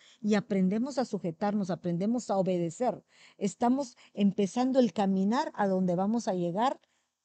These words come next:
por lo que nos sacaron. Porque en el, a-, en el, en el huerto nos sacaron por desobedientes,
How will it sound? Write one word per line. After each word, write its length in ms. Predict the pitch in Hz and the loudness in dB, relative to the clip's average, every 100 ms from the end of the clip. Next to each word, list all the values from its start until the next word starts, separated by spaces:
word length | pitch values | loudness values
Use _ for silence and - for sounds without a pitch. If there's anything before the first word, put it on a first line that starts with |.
| _ _ _ | _ _ _
por 180 | 220 196 | 0 2
lo 140 | 185 175 | 2 2
que 120 | 175 | 0
nos 160 | 165 | 0
sacaron. 480 | 165 151 262 285 156 _ _ - | -2 -4 -2 0 -2 _ _ -4
Porque 420 | 202 190 202 202 | -2 2 2 4
en 160 | 220 208 | 4 4
el, 120 | 196 | 4
a-, 180 | 185 180 | 4 2
en 260 | 208 202 190 | 4 4 4
el, 360 | 185 180 175 165 | 4 2 0 0
en 160 | 196 | 0
el 100 | 196 185 | 2 2
huerto 400 | 262 320 - 277 | 2 0 0 0
nos 160 | 196 | 2
sacaron 380 | 180 160 254 320 | -2 -2 -4 -2
por 180 | 240 190 | -2 -2
desobedientes, 840 | 175 175 175 214 302 226 135 - | -2 0 0 0 -2 -4 -6 -14